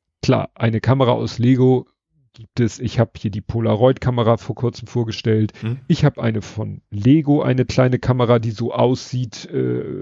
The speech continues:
Speaker 1: wie eine Analogkamera. Ich hab von einem anderen Hersteller,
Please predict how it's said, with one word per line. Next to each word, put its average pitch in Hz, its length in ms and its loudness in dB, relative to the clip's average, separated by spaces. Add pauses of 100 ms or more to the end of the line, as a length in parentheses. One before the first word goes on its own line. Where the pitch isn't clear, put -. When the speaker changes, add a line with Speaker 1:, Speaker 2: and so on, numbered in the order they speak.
(120)
Speaker 1:
wie 117 400 -6
eine 120 540 0
Analogkamera. 120 1080 0 (240)
Ich - 120 0
hab 123 300 -4
von 120 140 -4
einem 120 180 -2
anderen 147 300 2
Hersteller, 127 760 2